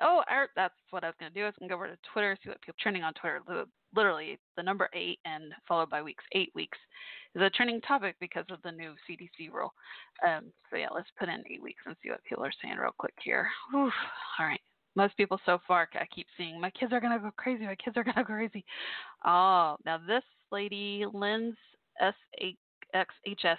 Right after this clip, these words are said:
wrote, "Me realizing that prom has been canceled because the C D C said no gatherings over fifty people for eight weeks." Oh, we'll retweet. I'll try to always retweet the, retweet the tweets I read. Um,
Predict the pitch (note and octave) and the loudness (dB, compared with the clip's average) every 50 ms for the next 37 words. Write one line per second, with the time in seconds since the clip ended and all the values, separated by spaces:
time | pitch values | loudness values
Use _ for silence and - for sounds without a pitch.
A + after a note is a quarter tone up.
0 | - - E3+ E3 D#3+ - - E3 F#3+ G3+ A3 A3+ A3 G#3+ G#3 G3+ G3 G3 G3+ G3+ | 0 -2 0 0 0 0 -2 -4 -2 -2 2 4 6 6 6 6 6 2 -2 0
1 | F#3+ D#3+ - - - G3+ G3+ F#3 F#3+ F#3 F#3 F3+ - F#3+ F3+ F#3 - - - F3+ | 0 0 -2 0 2 4 4 4 4 -2 -6 -8 -8 -12 -12 -12 -12 -8 -4 -4
2 | F3+ F3 - F3 E3+ D#3+ E3 E3+ _ - - F3 D#3 D#3+ E3+ - - F#3 F3+ F#3+ | -4 -4 -6 -6 -8 -6 -8 -10 _ -10 -10 -8 -8 -10 -12 -8 -8 -8 -6 -8
3 | F#3 - - E3+ F3+ F3+ - - F#3 E3 D#3+ F3 F3+ F#3+ F3 - D#3+ D#3 D#3+ E3 | -10 -8 -6 -8 -8 -8 0 0 0 0 2 2 2 2 2 4 2 2 2 2
4 | E3 F3 E3+ - E3 E3 D#3 E3+ F3 - - E3 E3 - E3 F#3+ - - D3 - | 0 -4 -4 -2 -2 -2 -2 -4 -10 -6 -6 -6 -6 -6 -14 -10 -8 -8 -6 -6
5 | E3 - - - - - - - - - - - - _ - - _ _ _ _ | -6 -8 -4 -2 0 0 0 0 -4 -6 -8 -8 -12 _ -20 -20 _ _ _ _
6 | - - - - _ _ _ _ _ B3 F#3+ E3 D#3 - - - - - - - | -20 -20 -20 -20 _ _ _ _ _ 0 2 4 4 4 4 2 0 -2 -4 -12
7 | - F3 E3 - - - - - - - - - - - F3+ D3+ - - E3+ D#3+ | -12 -10 -6 -6 -6 -6 -6 -2 2 2 2 2 4 4 4 4 4 4 6 6
8 | E3 F3 F3 - E3+ E3+ D#3 - - E3+ - - - - - _ _ _ _ _ | 6 4 2 0 -2 -2 -2 0 0 0 0 -2 -8 -18 -20 _ _ _ _ _
9 | _ - A3 C4+ D4 C#4 - C#4 B3+ A3+ _ G#3 G3+ - - G3+ F3+ - - F3 | _ 2 4 4 4 2 2 -2 -2 -2 _ -6 -6 -4 -4 -4 -2 0 -2 -2
10 | D3 D3 D#3 D3 - - _ - - - - - - - - - - - F#3 F#3 | -2 -4 -10 -12 -14 -16 _ -18 -16 -14 -14 -14 -14 -14 -16 0 4 6 6 8
11 | F#3 F#3 F3+ F3+ F3+ F3+ F3+ F3+ F3+ F3 F3 | 8 8 8 6 6 6 4 2 0 -2 -8